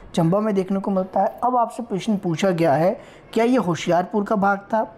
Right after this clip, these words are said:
गुरदासपुर का भाग था, किरतपुर का था या फिर आपके पास फिरोजपुर का था? अगर इसकी मैं राइट आंसर की मैं बात करूँ, तो यहाँ पे आपके पास ऑप्शन जो डी दिया है गुरदासपुर, ये आपके पास यहाँ पे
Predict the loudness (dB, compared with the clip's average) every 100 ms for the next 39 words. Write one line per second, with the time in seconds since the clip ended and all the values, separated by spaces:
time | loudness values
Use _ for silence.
0 | -20 -16 -6 0 2 2 2 0 -4 -2
1 | 0 0 0 0 -4 -4 -4 0 2 0
2 | -2 -2 0 0 0 2 0 0 -2 -2
3 | -2 -2 -2 -2 0 0 -2 -6 -2 -2
4 | -2 -8 -10 -20 -10 -2 2 2 0 2
5 | 2 4 2 2 0 -2 0 2 2 2
6 | 0 -2 -2 0 0 2 2 2 0 -2
7 | -2 -2 0 -2 -2 -2 -2 0 0 0
8 | 2 2 2 2 0 0 2 0 -2 -4
9 | 0 0 0 -2 -2 -2 -2 -2 0 -2